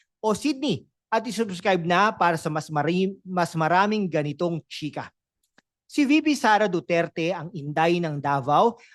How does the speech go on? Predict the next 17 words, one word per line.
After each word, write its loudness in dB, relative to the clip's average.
ay -4
sinasabing 0
biktima 0
ng -4
political 0
persecution -2
ng -10
Marcos -2
administration. -10
Pero 2
may 0
mga -2
akusasyon -6
din -2
laban 0
sa -10
kanya -2